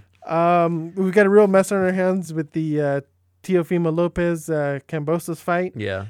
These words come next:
Speaker 2: Um, it looked like it was gonna be moved to the sixteenth. They were moving it away from, uh, Monday,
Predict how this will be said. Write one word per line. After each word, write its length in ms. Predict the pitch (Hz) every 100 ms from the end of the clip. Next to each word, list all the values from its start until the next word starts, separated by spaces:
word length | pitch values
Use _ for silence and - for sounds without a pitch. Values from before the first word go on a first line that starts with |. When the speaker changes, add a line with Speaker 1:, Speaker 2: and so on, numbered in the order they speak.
| - -
Speaker 2:
Um, 600 | 147 147 143 147 147 147
it 100 | 165
looked 140 | 170
like 140 | 175 160
it 40 |
was 140 | 160
gonna 140 | 160 156
be 200 | 151 143
moved 380 | 160 180 170 -
to 260 | 175 160 151
the 120 | 143
sixteenth. 720 | - 160 - 185 180 180 -
They 160 | 160 151
were 80 | 139
moving 260 | 160 160
it 120 | 156 147
away 200 | 151 156
from, 420 | - 147 143 135
uh, 320 | 135 131 127 - _ _ _ _ _ _ _ _ _ _ -
Monday, 520 | 170 165 175 170 160